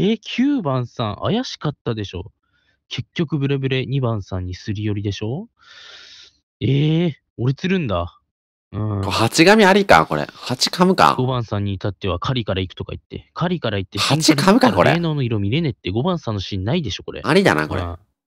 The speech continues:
Speaker 1: 八死んでいいんじゃない？うん。いやー、マジか。まあ、俺は白しか出ないんだが、うん、俺は二番さん硬いと思ってる、普通に。うん、八死んでいいんじゃない？で、一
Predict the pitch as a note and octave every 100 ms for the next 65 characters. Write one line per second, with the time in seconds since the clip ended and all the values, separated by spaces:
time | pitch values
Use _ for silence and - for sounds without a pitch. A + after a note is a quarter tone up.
0 | _ _ _ _ - G#2+ - D#3 D#3+ D3
1 | F#3 D3 F2+ G2 C3+ _ _ - F2+ G2
2 | A2 _ _ _ - - - - - -
3 | - - _ - C3+ D#3 D#3 D#3 D#3 D3+
4 | D3+ D3+ D3+ B2+ A2+ G2+ F2+ - B2 A#2
5 | A#2 C#3+ C3+ E3+ E3 - G#2 F#2 C3+ C#3
6 | G#2 G2 F#2 F#2 - G#2+ G#2 - - A2
7 | A2 G#2 A#2 C#3+ C#3 C#3 D3+ C#3 D#3 C#3
8 | C#3 D3 B2+ G2 F#2+ - F2+ - - F2+
9 | F2+ F#2+ - A2 G#2 A#2+ - - F3+ D3
10 | G2 G#2 F2+ F2 G2+ - _ _ _ _
11 | _ G#2 G2+ F#2+ F#2 F#2 - - - -
12 | - - - - _ - A#2+ - - -